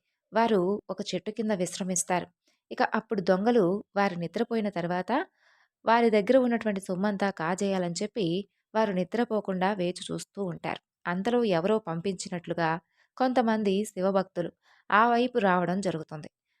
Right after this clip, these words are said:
వారు కూడా అదే చెట్టు కిందనే విశ్రమిస్తారు. ఇదంతా కూడా ఆ పరమేశ్వరుడు తన యొక్క భక్తుల క్షేమం కోరి తన ప్రమదగణాలను వారిని దొంగల నుండి కాపాడటానికి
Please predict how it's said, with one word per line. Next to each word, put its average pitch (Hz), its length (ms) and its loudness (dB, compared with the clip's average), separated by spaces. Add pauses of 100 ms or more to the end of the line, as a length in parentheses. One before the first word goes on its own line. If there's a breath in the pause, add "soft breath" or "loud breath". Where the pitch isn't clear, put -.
(140)
వారు 220 320 4
కూడా 233 400 2 (100)
అదే 190 300 2
చెట్టు 196 300 -6
కిందనే 175 360 -2
విశ్రమిస్తారు. - 920 -8
ఇదంతా 185 480 -4
కూడా 196 420 2 (100)
ఆ 175 260 -2
పరమేశ్వరుడు 196 840 0 (440 soft breath)
తన 226 60 2
యొక్క 233 280 2
భక్తుల 190 440 0
క్షేమం 202 420 0
కోరి 175 420 -2 (340)
తన 233 100 4
ప్రమదగణాలను 214 880 2
వారిని 175 320 0
దొంగల 185 400 0
నుండి 214 220 0
కాపాడటానికి 185 960 -2